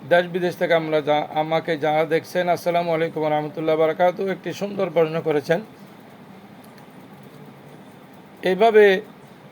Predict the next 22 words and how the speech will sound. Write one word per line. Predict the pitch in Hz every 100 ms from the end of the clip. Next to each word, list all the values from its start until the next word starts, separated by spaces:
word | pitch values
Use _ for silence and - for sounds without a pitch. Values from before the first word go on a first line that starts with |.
| - - - - - - - - - - 143
যে | 160 175 -
পিতা | 190 202
মাতা | 196 180 180 170 - - 180 175
ব্যতীত | 180 185 170 180 185 208 - - - -
অন্যদেরকে | 170 175 180 180 170 202 196 202 202 - - - - - - -
আব্বু | 156 170 156 185
আম্মু | 175 170 175 190 202 - - - 147
বলা | 151 165 165 175 190
যাবে | 160 180 208
কি | 214 233
না, | 226 226
এ, | 220 208
এ | 196 196
প্রসঙ্গে | 208 220 220
আমাদের | 190 190 180 175
সমাজে | - 175 180 175
অনেক | 165 165 190 - -
কথাবার্তা | 170 165 185 180 185
আছে, | 175 175 214 - - - - - -
কি | 208 240
লুকাল | 269 294 214
আছে, | 175 170 175 170